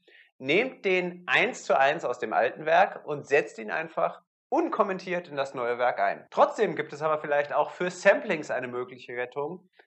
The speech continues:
die euch erlaubt, die Schnipsel zu benutzen, ohne vorher den Urheber oder die Urheberin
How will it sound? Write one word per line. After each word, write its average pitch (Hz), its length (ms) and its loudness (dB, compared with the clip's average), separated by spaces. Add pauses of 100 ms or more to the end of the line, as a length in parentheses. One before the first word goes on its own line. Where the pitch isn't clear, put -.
(240)
die 139 420 -12
euch 131 300 0
erlaubt, 160 720 4
die 143 440 -16
Schnipsel 151 420 -6
zu 143 160 -10
benutzen, 165 540 -8 (120)
ohne 185 360 2
vorher 156 460 2
den 135 360 -6
Urheber 160 440 0
oder 139 160 0
die 139 160 -16
Urheberin 135 600 -4